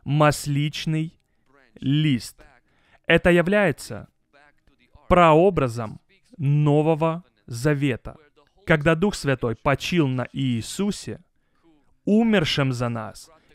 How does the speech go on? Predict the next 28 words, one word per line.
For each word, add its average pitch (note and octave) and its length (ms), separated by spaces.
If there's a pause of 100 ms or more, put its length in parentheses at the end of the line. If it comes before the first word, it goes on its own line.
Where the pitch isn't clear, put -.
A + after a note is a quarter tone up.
и E3 120
принесшим F#3 720
благую C3+ 640
весть D#3 480
Евангелия, C#3 800 (220)
взойдя C#3 640
на B2 120
Голгофу A#2+ 720 (340)
за A#2+ 260
наши C3+ 400
грехи. B2 520 (560)
И D#3+ 80
затем G3 340
голубь F3+ 340
покинул D3+ 440
ковчег F3 500
в - 80
третий D3+ 320
раз. A2+ 380 (480)
И D3 100
на G3 180
этот G3 200
раз A2+ 320 (200)
он C#3+ 220
так D#3+ 460 (320)
и D#3 140
не D3+ 180
вернулся. B2 640